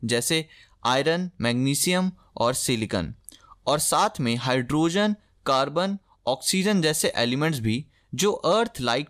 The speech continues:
प्लैनेट फॉर्म करने के लिए एसेंशियल हैं। एग्जिस्टिंग डेटा का यूज़ करके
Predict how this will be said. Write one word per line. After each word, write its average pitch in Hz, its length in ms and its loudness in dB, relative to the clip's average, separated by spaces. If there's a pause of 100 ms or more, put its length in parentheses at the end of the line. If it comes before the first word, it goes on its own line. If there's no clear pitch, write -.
प्लैनेट 135 320 0
फॉर्म 131 260 -2
करने 135 360 0
के 127 140 -2
लिए 113 340 -2 (200)
एसेंशियल 165 580 0
हैं। 85 180 -8 (800)
एग्जिस्टिंग 165 560 0
डेटा 139 300 0
का 196 120 -2
यूज़ 156 320 0
करके 151 420 0